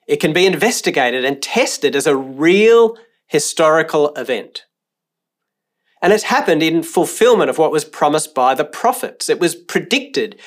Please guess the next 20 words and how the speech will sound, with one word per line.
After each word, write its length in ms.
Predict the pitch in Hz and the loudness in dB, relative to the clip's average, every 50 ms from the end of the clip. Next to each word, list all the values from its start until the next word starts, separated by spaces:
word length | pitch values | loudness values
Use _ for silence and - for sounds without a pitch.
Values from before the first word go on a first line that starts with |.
| - _ | -10 _
It 160 | 160 156 - | -4 -2 -2
lines 580 | 156 151 151 160 196 220 233 247 240 233 190 - | -2 -2 0 2 2 2 2 2 2 2 2 0
up 200 | 165 147 147 - | 0 -2 -2 -4
with 120 | 151 - | -8 -4
the 100 | - 170 | -4 -6
Jewish 360 | 160 - - 135 135 139 139 - | -6 -2 -2 -2 0 0 -2 -4
scriptures. 720 | - - 220 220 220 - - 120 101 - - - - - - _ _ _ _ _ _ _ _ _ _ _ _ _ _ _ _ _ _ _ _ _ _ _ _ _ _ _ _ _ _ _ _ _ _ _ _ _ - - _ _ | -4 -2 -2 -2 -2 -6 -10 -12 -12 -10 -12 -14 -14 -14 -20 _ _ _ _ _ _ _ _ _ _ _ _ _ _ _ _ _ _ _ _ _ _ _ _ _ _ _ _ _ _ _ _ _ _ _ _ _ -20 -20 _ _
And 160 | - 196 185 | -2 0 0
it's 360 | 190 190 - - - - - _ - | 0 -2 -2 -8 -10 -12 -14 _ -10
true 960 | - - - - - 277 330 311 214 139 107 104 117 165 247 302 - - _ _ _ _ _ _ _ _ _ _ _ _ _ _ _ _ | -8 -8 -6 -2 0 2 4 4 4 2 2 0 -2 0 0 -2 -4 -8 _ _ _ _ _ _ _ _ _ _ _ _ _ _ _ _
because 300 | - 175 160 - 208 196 | -4 -2 0 0 0 2
it 80 | 196 185 | 2 2
has 220 | 165 202 180 175 | 2 2 0 0
the 100 | - 170 | -2 -6
power 400 | 165 - - - 185 180 175 175 170 | -6 -6 -4 0 2 4 4 4 2
to 180 | 170 - 160 | 0 -4 -8
transform 920 | 147 - - - - 170 156 151 151 143 - - - - 175 170 165 151 139 | -8 -8 -8 -6 -2 -2 0 0 -2 -4 -8 -8 -2 0 2 2 4 2 0
a 60 | 123 | -2
person's 520 | - - 147 135 123 - 131 123 110 - | -2 -2 -2 -2 -2 -4 -8 -10 -10 -10
life. 680 | 117 113 127 131 117 104 - - - - - - - | -10 -8 -8 -6 -8 -8 -10 -16 -20 -20 -20 -20 -20